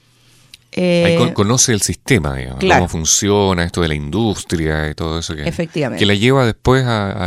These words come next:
Speaker 2: a, a otra, a otras áreas.
Speaker 1: Exactamente.
Speaker 2: Ujú. ¿Y qué,
Speaker 1: Así
Speaker 2: qué, qué otro recorrido hizo por ahí?
Speaker 1: Bueno, ahí estuve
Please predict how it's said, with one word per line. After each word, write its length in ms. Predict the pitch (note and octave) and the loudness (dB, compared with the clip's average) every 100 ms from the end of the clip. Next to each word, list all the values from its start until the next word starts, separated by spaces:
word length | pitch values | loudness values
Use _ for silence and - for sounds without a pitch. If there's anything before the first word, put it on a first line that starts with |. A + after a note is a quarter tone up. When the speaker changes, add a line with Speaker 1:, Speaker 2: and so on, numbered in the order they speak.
| F2+ | -6
Speaker 2:
a, 240 | - F2+ E2+ | -6 -6 -6
a 180 | F#2 F#2 | -6 -2
otra, 220 | G2+ - | -2 0
a 100 | - | 2
otras 240 | A2 C3 A#2+ | 2 2 2
áreas. 320 | C#3+ D2 C2 - - | 2 0 -4 -14 -8
Speaker 1:
Exactamente. 680 | F#3 - E3+ - - - - | -8 -6 -8 -8 -10 -10 -8
Speaker 2:
Ujú. 280 | F#2+ C3 F3+ - | -8 -8 -10 -10
¿Y 80 | F#2+ | -4
qué, 100 | - | -4
Speaker 1:
Así 80 | A#2+ | -2
Speaker 2:
qué, 160 | E3 D3 | -2 -2
qué 100 | D#3+ | 0
otro 120 | D#3+ | 0
recorrido 420 | C3+ B2 D3 A2 F2 | 2 2 4 4 2
hizo 140 | E2+ | -2
por 120 | - | -6
ahí? 100 | C#2 B1 - - | -6 -8 -16 -2
Speaker 1:
Bueno, 280 | D4 A#3+ - | 2 2 0
ahí 480 | - G#3 A#3 C#4 D#4 | -2 2 2 2 0
estuve 1040 | C4+ G#3 - G3+ G3+ G3 G3 G3 F#3+ F#3+ F3+ | 0 -2 -2 -4 0 0 0 0 -2 -4 -8